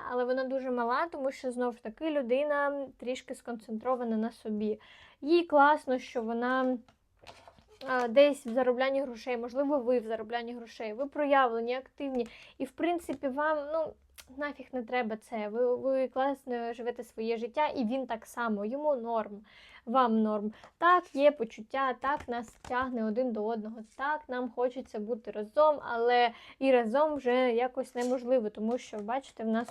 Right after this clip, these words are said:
тут, зараз покажу, двійка кубків та десятка мечів просто поряд. Тобто, в принципі, і хочеться, і коліться. Ну, якби неприємно. Е, король пентаклів у нас тут виходить, людина, яка може казати про цього чоловіка, так,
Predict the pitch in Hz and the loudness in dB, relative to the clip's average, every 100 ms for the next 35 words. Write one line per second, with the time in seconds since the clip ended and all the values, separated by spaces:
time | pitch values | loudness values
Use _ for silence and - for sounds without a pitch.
0 | - 220 220 220 220 - 226 220 269 269 | -10 -10 -6 -6 -8 -12 -6 0 0 0
1 | - - - - 226 277 262 233 302 294 | -10 -20 -20 -8 2 2 2 0 -2 -4
2 | - 254 240 220 220 247 240 233 208 208 | -8 -8 -4 -4 -4 -2 -2 -2 -6 -6
3 | 214 269 285 - 226 226 - 220 214 226 | -6 -6 -8 -4 -2 -2 -6 -12 -6 -2
4 | 220 208 208 226 - 220 - 294 277 247 | -2 -2 -6 -10 -8 -10 -2 -2 -2 -8
5 | - - - - 349 339 285 302 277 262 | -8 -10 -6 0 0 0 -2 0 0 -4
6 | - 277 240 214 - 208 214 254 247 254 | 2 2 2 -2 -8 -12 -8 -4 -2 0
7 | 240 233 240 254 269 247 240 208 208 208 | 0 0 0 -4 -6 -6 -6 -8 -10 -14
8 | 214 - - - - - - - _ - | -18 -20 -20 -20 -20 -20 -20 -20 _ -4
9 | 233 233 226 226 285 339 392 370 349 349 | -2 0 0 0 4 6 6 4 4 2
10 | 269 262 247 254 262 247 - 403 415 302 | 2 0 -2 -2 -8 -8 -2 2 4 4
11 | 269 294 311 254 254 262 269 247 240 226 | 2 2 2 2 2 0 2 2 0 -2
12 | 208 214 - - - 262 233 214 220 233 | -4 -6 -10 -14 -12 -4 -2 -2 -8 -12
13 | 226 233 226 - 247 269 381 294 247 254 | -10 -14 -12 -4 -2 -2 -2 -4 -2 -2
14 | 254 | -2